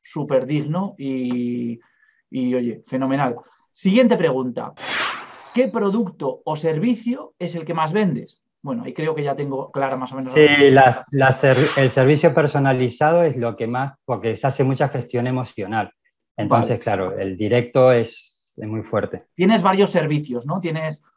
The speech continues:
Speaker 1: tienes como en, en escalera, ¿no? Lo típico
Speaker 2: Sí,
Speaker 1: que
Speaker 2: tengo un
Speaker 1: comentan
Speaker 2: embudo que he ido evolucionando a medida que he evolucionado yo. <laughs>
Speaker 1: Servicio más
Speaker 2: Y
Speaker 1: económico, el intermedio, el avanzado,
Speaker 2: Sí,
Speaker 1: ¿no?
Speaker 2: sí, tengo distintos,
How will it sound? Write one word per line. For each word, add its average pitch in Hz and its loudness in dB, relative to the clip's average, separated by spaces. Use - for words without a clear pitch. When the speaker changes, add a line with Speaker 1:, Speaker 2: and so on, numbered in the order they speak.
Speaker 1:
tienes 156 -2
como 139 2
en, 143 -6
en 143 -4
escalera, 135 -2
¿no? 180 -4
Lo 135 -8
típico 151 -4
Speaker 2:
Sí, 151 6
Speaker 1:
que 139 8
Speaker 2:
tengo 139 6
un 135 8
Speaker 1:
comentan 131 6
Speaker 2:
embudo 139 6
que 127 4
he 127 8
ido 139 8
evolucionando 131 4
a 135 2
medida 120 -2
que 123 -4
he 117 2
evolucionado 117 -4
yo. 120 -6
<laughs> 160 0
Speaker 1:
Servicio 156 0
más 170 0
Speaker 2:
Y 175 4
Speaker 1:
económico, 202 2
el 190 0
intermedio, 185 -4
el 180 -2
avanzado, 151 -6
Speaker 2:
Sí, 135 4
Speaker 1:
¿no? 113 -2
Speaker 2:
sí, 120 -8
tengo 131 -2
distintos, 120 -4